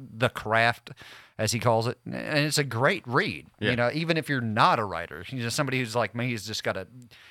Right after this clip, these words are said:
Speaker 1: I'd like to write the stories in my head down because th-, they're pretty fucking cool stories. It's a great read just on the creative process and how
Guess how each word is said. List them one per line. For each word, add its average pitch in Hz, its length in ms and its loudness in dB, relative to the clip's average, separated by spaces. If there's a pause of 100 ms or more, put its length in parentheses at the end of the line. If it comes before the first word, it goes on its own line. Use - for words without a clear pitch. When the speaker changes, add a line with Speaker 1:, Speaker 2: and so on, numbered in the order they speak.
(200)
Speaker 1:
I'd 147 260 2
like 110 340 0
to 120 140 -10
write 120 280 2
the 117 80 -6
stories 117 400 -2
in 113 80 -4
my 113 140 -2
head 110 280 -6
down 107 320 0
because 110 300 -4
th-, 117 160 -14
they're 113 180 -6
pretty 127 260 -2
fucking 110 280 -6
cool 113 200 -6
stories. 117 400 -4 (720)
It's - 180 -4
a 208 60 0
great 123 440 0
read 139 240 -2
just 113 240 -2
on 120 120 -2
the 113 80 -6
creative 113 340 -2
process 135 460 -2
and 104 100 -8
how 110 320 0